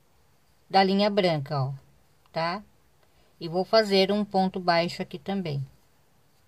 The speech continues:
ok? Aqui eu comecei, tá? Fazendo aqui no primeiro ponto, tá vendo?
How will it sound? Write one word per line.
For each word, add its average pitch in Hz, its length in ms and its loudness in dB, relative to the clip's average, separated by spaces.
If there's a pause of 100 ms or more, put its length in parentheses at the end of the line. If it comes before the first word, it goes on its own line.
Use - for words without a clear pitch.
(200)
ok? 208 420 -2 (1500)
Aqui 262 420 2
eu 240 100 8
comecei, 226 840 4 (840)
tá? 202 320 2 (280)
Fazendo 208 420 2
aqui 202 240 -4
no 202 140 -2
primeiro 202 400 2
ponto, 156 420 -4
tá 156 140 -10
vendo? 180 360 0